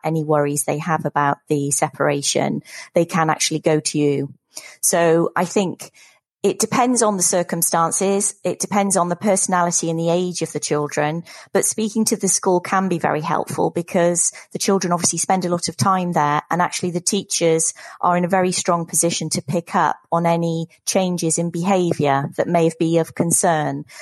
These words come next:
So actually it can be quite helpful for the school.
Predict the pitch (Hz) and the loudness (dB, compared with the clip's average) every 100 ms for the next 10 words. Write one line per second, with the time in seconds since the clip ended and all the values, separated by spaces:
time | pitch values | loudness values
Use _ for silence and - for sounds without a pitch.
0 | - - 196 - - - - - 190 185 | -6 0 0 0 -6 -12 -12 -2 -2 -2
1 | 165 - 160 - 151 - - 147 156 156 | -4 -2 -2 0 -2 -2 -2 -2 -2 -4
2 | 156 - 160 156 156 | -4 0 2 2 0